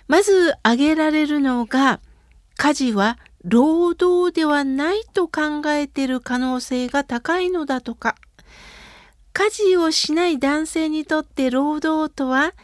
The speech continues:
自分の利益になる仕事のこと、つまり収入ややりがいが得られるものであり、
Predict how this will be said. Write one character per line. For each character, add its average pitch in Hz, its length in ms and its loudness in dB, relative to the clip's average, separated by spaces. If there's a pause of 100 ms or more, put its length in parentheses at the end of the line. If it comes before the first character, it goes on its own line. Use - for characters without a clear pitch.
(500)
自 208 220 2
分 381 400 0
の 370 200 0
利 330 120 4 (220)
益 359 220 -2
に 311 220 0
な 320 180 -2
る 320 160 0
仕 226 240 -2
事 247 320 0
の 240 160 -2
こ 233 120 -4
と、 240 260 -2 (160)
つ - 120 -4
ま 302 140 2
り 262 220 0 (420)
収 349 720 2
入 349 580 0
や 330 320 -2 (380)
や 208 200 4
り 330 240 4
が 359 200 0
い 359 120 0
が 339 240 -2
得 226 200 2
ら 285 160 2
れ 349 160 0
る 359 120 -2
も 277 140 -2
の 277 160 -2
で 254 160 -2
あ 247 80 0
り、 247 260 0